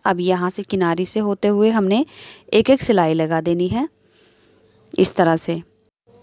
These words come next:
अब ये दोनों पार्ट एक दूसरे के ऊपर इस तरह से ओवरलैप होकर आएंगे। अब इसके बाद हमने अपना बैक वाला पार्ट लेना है और इसके ऊपर हम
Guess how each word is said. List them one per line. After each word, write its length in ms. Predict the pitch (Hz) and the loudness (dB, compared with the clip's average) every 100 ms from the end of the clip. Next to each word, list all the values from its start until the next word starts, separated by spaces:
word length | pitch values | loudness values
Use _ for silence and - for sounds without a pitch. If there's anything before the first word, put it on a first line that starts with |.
| - _ _ _ | -20 _ _ _
अब 200 | - 175 | -2 2
ये 160 | 196 202 | 4 4
दोनों 300 | 180 196 226 | 6 4 4
पार्ट 260 | 254 240 226 | 2 2 2
एक 180 | 208 180 | -4 -4
दूसरे 300 | 202 - 185 | -6 -4 -6
के 100 | 185 | -4
ऊपर 200 | 180 180 | -4 -4
इस 140 | 175 | -6
तरह 160 | 185 170 | -6 -4
से 200 | - 214 | -4 -6
ओवरलैप 500 | - 175 175 170 170 | -2 0 2 0 -2
होकर 260 | 180 160 170 | -6 -2 0
आएंगे। 360 | 160 165 202 370 _ _ _ _ _ _ - _ | 0 0 0 -2 _ _ _ _ _ _ -20 _
अब 300 | - 180 175 - | -2 0 0 -4
इसके 260 | 226 - 285 | -4 0 2
बाद 240 | 226 190 | 4 2
हमने 260 | 208 208 190 | 0 -4 -4
अपना 220 | 185 185 | -4 -4
बैक 260 | 175 185 202 | -2 -2 0
वाला 180 | 233 233 | 0 0
पार्ट 260 | 226 226 226 | 0 -2 -2
लेना 220 | 220 226 | -4 -4
है 240 | 220 254 403 _ _ _ _ _ _ _ _ | -4 -2 -4 _ _ _ _ _ _ _ _
और 300 | 185 180 180 - | 2 2 2 -2
इसके 240 | 226 226 | -2 2
ऊपर 260 | 214 208 196 | 2 2 0
हम 320 | 208 190 | -2 -6